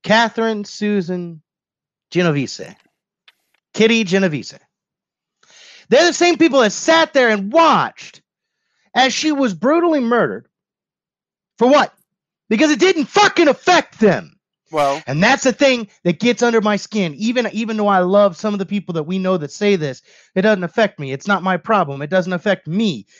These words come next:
Speaker 1: Fuck! I mean, eventually it's going to. If you don't think that something like this is going to affect you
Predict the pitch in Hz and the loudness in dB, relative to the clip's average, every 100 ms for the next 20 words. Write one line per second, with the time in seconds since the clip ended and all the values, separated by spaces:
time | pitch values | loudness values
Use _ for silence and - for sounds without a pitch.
0 | _ _ _ _ _ _ _ 123 _ _ | _ _ _ _ _ _ _ _ _ _
1 | _ _ _ _ _ _ 349 403 320 - | _ _ _ _ _ _ 2 4 4 2
2 | - 302 339 330 302 196 370 370 320 320 | 0 2 4 4 2 4 2 2 2 2
3 | 247 - 320 320 254 202 214 160 180 285 | 2 2 4 4 0 -2 -2 -2 -2 -2
4 | 202 254 233 - 208 160 139 170 165 170 | 0 -2 -2 -8 -10 -10 -12 -12 -12 -12
5 | 147 - 123 101 127 139 131 131 113 - | -12 -12 -16 -16 -20 -18 -18 -18 -18 -12
6 | 127 - 135 131 | -12 -12 -16 -16